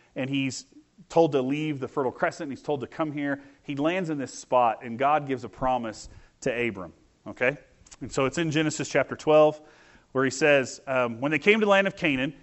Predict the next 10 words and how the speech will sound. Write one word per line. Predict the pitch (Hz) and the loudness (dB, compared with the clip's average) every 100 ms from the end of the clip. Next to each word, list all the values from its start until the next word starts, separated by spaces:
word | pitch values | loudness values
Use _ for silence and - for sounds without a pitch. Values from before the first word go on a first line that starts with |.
| _ - | _ -2
Abram | 151 175 170 | 0 2 0
passed | 160 175 190 - | 2 2 2 -2
through | 196 | -2
the | 185 | 0
land | 160 156 156 156 - - | 0 0 -2 -4 -16 -10
to | 147 | -6
the | 139 | -2
place | 160 156 147 | 0 0 -4
at | - | -8
Shechem, | - 135 110 101 | -2 -2 -2 -8